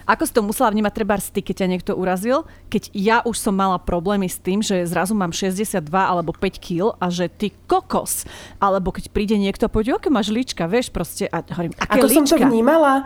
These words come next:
Speaker 2: No
Speaker 1: No.
Speaker 2: takto, že som dva a pol roka nebola schopná spať s
Speaker 1: No.
Speaker 2: mužom, ktorého som milovala.
Speaker 1: Len proste
Speaker 2: Že
Speaker 1: chcem o tom povedať to, že aké sú tie,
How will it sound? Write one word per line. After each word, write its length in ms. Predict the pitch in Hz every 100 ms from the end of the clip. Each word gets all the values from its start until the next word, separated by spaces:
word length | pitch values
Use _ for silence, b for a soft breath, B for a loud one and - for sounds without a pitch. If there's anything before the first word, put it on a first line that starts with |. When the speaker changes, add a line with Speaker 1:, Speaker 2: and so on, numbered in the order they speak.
| B B
Speaker 2:
No 140 | 262
Speaker 1:
No. 20 |
Speaker 2:
takto, 260 | 277 320 349
že 80 | 262
som 160 | 269
dva 180 | 208 233
a 60 | 240
pol 160 | 240
roka 240 | 226 226 233
nebola 240 | 220 220
schopná 480 | 208 - 233 233 220
spať 560 | 202 - 233 214 - 185
s 60 |
Speaker 1:
No. 100 | 185
Speaker 2:
mužom, 320 | 220 233 208
ktorého 240 | - 208 202
som 160 | 196 202
milovala. 600 | 196 202 165 151 151 -
Speaker 1:
Len 180 | 208 220
proste 320 | 208 233 190
Speaker 2:
Že 160 | 185 185
Speaker 1:
chcem 160 | 233 269
o 80 |
tom 160 | 294 269
povedať 320 | 226 254 -
to, 80 | 202 226
že 100 | -
aké 320 | 190 - 320
sú 240 | - 240
tie, 320 | - 214 196